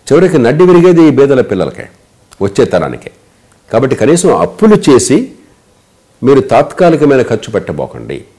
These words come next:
రోజువారీ ఖర్చు పెట్టబోకండి. అప్పు చేసిన డబ్బు పెట్టుబడులకే వెళ్ళాలి, రేపు ఆర్థిక వ్యవస్థ పెరగడానికి, ఈ పిల్లలకు ఉపాధి కలగడానికే వెళ్ళాలి. ఆ రూలన్నా పెట్టుకుంటే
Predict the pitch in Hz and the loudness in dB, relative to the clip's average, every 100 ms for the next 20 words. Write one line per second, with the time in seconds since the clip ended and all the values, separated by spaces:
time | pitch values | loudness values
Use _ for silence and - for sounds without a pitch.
0 | _ _ _ 98 104 104 90 87 - - | _ _ _ -2 -2 0 -2 -4 -10 -14
1 | - - - 57 58 - _ - - - | -16 -16 -16 -16 -18 -18 _ -8 -4 0
2 | 165 175 151 160 156 123 117 127 131 117 | 0 0 0 0 0 0 -2 0 -2 -2
3 | 113 92 73 62 62 - _ _ _ _ | 0 0 -2 -6 -8 -14 _ _ _ _
4 | _ _ _ _ 107 101 92 113 117 123 | _ _ _ _ -2 0 2 0 0 0
5 | 113 - 92 104 110 113 110 139 - - | 0 -2 -2 0 0 -2 -4 -8 -10 -16
6 | _ - 104 110 117 113 98 113 101 95 | _ -8 -6 -2 -2 -2 -2 -2 -2 -2
7 | 92 95 92 90 71 65 65 - _ _ | -2 -2 -4 -4 -6 -6 -10 -12 _ _
8 | - 95 113 143 185 196 160 113 - 98 | -10 -2 0 2 2 2 0 -2 -6 -8
9 | 190 196 | -8 -10